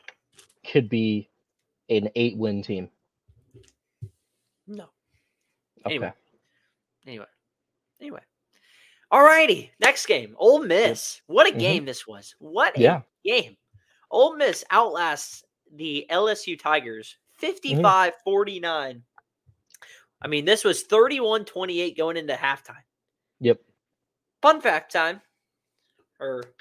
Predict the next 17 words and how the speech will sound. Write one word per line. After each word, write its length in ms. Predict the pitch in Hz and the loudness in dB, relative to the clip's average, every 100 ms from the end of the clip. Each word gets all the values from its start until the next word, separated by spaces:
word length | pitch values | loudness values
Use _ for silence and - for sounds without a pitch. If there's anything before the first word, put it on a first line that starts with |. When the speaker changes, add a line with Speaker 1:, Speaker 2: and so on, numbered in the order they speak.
| _ 226 | _ -6
Speaker 2:
you 80 | |
know, 60 | 233 | -6
we 100 | 233 | -2
gotta 160 | 302 262 | -4 -4
think 160 | 247 | -8
of 80 | 180 | -8
a 20 | |
cool 240 | 147 165 143 | -8 -10 -10
name 240 | 127 110 | -12 -14
for 140 | 127 | -18
stats. 540 | 120 - 117 - - - _ _ _ _ _ _ _ _ | -14 -8 -8 -10 -20 -20 _ _ _ _ _ _ _ _
Like, 200 | - 147 | -12 -8
um, 420 | 147 135 120 113 110 _ _ _ _ _ _ _ _ _ _ _ _ _ _ | -6 -6 -8 -12 -18 _ _ _ _ _ _ _ _ _ _ _ _ _ _
Speaker 1:
We, 120 | 170 | -6
we 100 | 175 | -2
can't 160 | 170 262 | 0 0
use 140 | 160 | 0